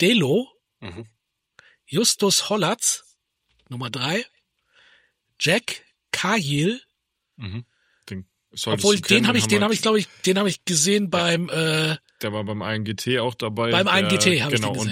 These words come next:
Speaker 2: der ist jetzt, der war, ähm, in dem U neunzehn W-M-Kader einer von den, äh,
Speaker 1: Ja.
Speaker 2: tragenden Säulen.
Speaker 1: Ja,
Speaker 2: Genau.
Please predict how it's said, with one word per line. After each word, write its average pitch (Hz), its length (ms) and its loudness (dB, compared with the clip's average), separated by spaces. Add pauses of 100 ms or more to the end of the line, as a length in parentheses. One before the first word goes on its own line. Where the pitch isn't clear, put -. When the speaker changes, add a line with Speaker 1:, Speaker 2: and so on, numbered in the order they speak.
Speaker 2:
der 113 80 2
ist 110 100 -2
jetzt, 113 300 -2
der 110 120 -2
war, 110 540 0
ähm, 107 220 -4
in 107 240 -6
dem 104 500 -4
U 113 120 -6
neunzehn 110 600 -4
W-M-Kader 101 1120 -6
einer 95 220 -6
von 104 180 -12
den, 98 380 -14
äh, - 120 -12
Speaker 1:
Ja. 110 160 -2 (200)
Speaker 2:
tragenden 98 600 -6
Säulen. 101 480 -10 (340)
Speaker 1:
Ja, 143 120 0
Speaker 2:
Genau. 98 160 -14